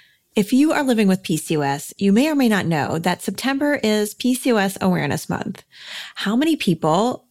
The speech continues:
are not even aware of what P C O S actually is? But so many people experience this syndrome, and it is something that can make life really complicated, especially because so much of what you experience, so many of the symptoms,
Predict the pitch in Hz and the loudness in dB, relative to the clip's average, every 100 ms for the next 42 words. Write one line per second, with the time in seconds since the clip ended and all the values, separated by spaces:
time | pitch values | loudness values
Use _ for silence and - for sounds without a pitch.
0 | - 180 185 190 180 185 240 277 247 175 | -4 0 2 2 0 0 0 2 2 2
1 | 156 147 202 196 196 - - 233 - 220 | 0 0 -2 0 -2 -4 -4 -2 0 0
2 | 214 - 196 - 240 220 269 254 - - | 0 -4 -6 -2 0 2 0 0 -4 -10
3 | - 220 - - - 196 202 220 214 180 | -4 -2 -2 -6 0 2 2 0 0 -2
4 | 170 160 175 - - 180 156 135 - - | -2 -2 -2 -6 -4 0 0 0 -4 -4
5 | 165 165 - 143 123 - 185 - - - | -4 -4 -4 -4 -4 -4 -6 -10 -16 -16
6 | - - 226 254 247 247 - 202 196 214 | -6 0 2 2 2 0 0 -2 2 0
7 | 208 196 180 - 185 170 170 - - - | 2 0 -2 -2 0 0 -2 -6 -20 -14
8 | - 214 269 269 208 208 202 208 214 190 | -2 0 0 0 0 0 0 -2 -2 -2
9 | 160 - - 208 - 202 190 214 - 262 | -2 -2 -4 -8 -4 -4 0 0 0 0
10 | 240 226 208 170 165 - 208 196 208 196 | 0 0 0 0 -2 -2 0 2 2 0
11 | - 165 175 160 160 151 - - 156 170 | -2 -2 -2 0 -2 -2 -6 -2 0 2
12 | 220 240 - - 185 180 160 156 165 165 | 0 -2 -8 0 2 2 0 -2 -4 -2
13 | 202 214 233 | 0 2 0